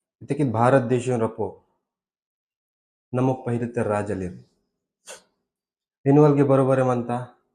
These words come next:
बत आपण आंधाले पहिले तर राजले. बत इत गोंडवाना धरतीत रपो. बचवी रे आपल्या इचवीर.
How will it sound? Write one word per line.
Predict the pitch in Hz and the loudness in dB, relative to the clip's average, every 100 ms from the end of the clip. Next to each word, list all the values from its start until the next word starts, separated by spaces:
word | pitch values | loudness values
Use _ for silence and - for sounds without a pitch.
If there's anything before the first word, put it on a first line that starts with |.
| 120 | -10
बत | 117 | -6
आपण | 110 113 135 | -6 -4 0
आंधाले | 120 113 117 117 | 0 0 0 -4
पहिले | 110 110 | -4 -8
तर | 107 107 | -8 -8
राजले. | 104 104 104 98 104 - _ _ | -6 -6 -8 -8 -12 -16 _ _
बत | 139 147 | 2 2
इत | |
गोंडवाना | 143 123 139 143 147 151 | 2 4 6 6 4 4
धरतीत | 117 120 131 | 0 -4 -6
रपो. | 120 120 107 95 _ _ _ _ | -4 -6 -6 -14 _ _ _ _
बचवी | 110 139 143 180 190 | -2 0 4 6 6
रे | 175 175 | 6 4
आपल्या | - - 143 | 2 2 2
इचवीर. | 135 - 135 104 | 0 0 0 0